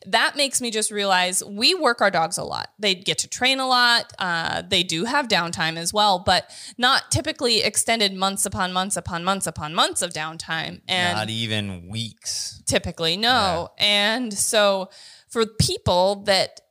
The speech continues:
Speaker 1: are interested in getting short hairs, I'm just segueing off onto a little tangent here quickly, uh, that are interested in getting short hairs, but just basically want a, you know, family house couch potato dog,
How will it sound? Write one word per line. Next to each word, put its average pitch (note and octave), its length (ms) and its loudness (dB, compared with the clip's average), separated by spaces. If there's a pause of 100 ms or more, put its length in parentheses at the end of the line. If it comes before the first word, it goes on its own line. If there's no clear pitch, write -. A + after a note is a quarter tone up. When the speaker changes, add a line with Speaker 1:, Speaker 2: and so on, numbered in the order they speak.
Speaker 1:
are F#3+ 240 0
interested F4 420 0
in A#3+ 140 0
getting G#3 260 -2
short F#3 260 -2
hairs, F3+ 220 -2
I'm G3 80 -2
just G3+ 180 0
segueing E3+ 480 0
off E3 280 -4
onto E3 280 -2
a D#3+ 40 -6
little D#3+ 180 -4
tangent E3 680 -4
here E3 280 -8
quickly, E3 540 -6 (240)
uh, D#3+ 340 4
that G#3+ 160 4
are A3 60 4
interested G4+ 400 2
in G#4 80 -2
getting F4+ 220 0
short B3+ 260 2
hairs, G3+ 380 0
but - 200 -2
just - 280 -2
basically G4 440 0
want D#4+ 220 2
a, G#3+ 160 2
you G#3 100 -4
know, F#3+ 140 -2
family B3 380 0
house G#3+ 500 -2 (220)
couch - 420 -2
potato D#4+ 380 0
dog, D#4+ 340 4